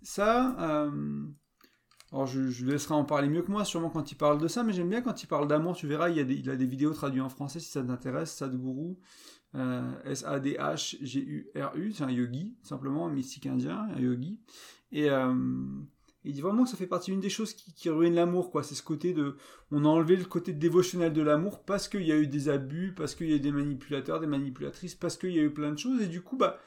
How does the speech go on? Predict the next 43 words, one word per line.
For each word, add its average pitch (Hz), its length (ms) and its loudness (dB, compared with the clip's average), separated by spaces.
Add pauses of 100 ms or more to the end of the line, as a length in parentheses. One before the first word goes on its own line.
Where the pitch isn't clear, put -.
(560)
on 156 120 0
traite 175 240 0
ça 202 200 8
comme, 190 260 4
euh, 151 400 4
comme 180 320 2
un 156 320 4
travail, 160 640 4
on 151 80 2
traite 147 180 -2
ça 156 180 2
comme, 151 280 0
euh, 139 280 4
le 139 120 2
marché, 165 540 4
euh, 147 200 4
en 147 140 2
bourse, 175 340 0
quoi, 147 120 -2
entre 131 200 -2
guillemets, 147 320 0
quoi. 135 220 -4
Vraiment 165 260 0
comme 190 160 0
une 170 80 0
sorte 170 160 -2
de 156 60 -2
transaction 190 840 -2
avec, 151 280 -2
euh, 143 100 -4 (260)
je - 120 -20
dois 165 100 8
avoir 185 240 4
un 180 40 2
retour 170 320 2
sur 165 200 -2
investissement, 160 580 0
quoi. 139 160 -6
Si 135 160 -8
j'investis 185 500 0
dans 170 120 -2
cette 170 200 -4
relation, 160 720 0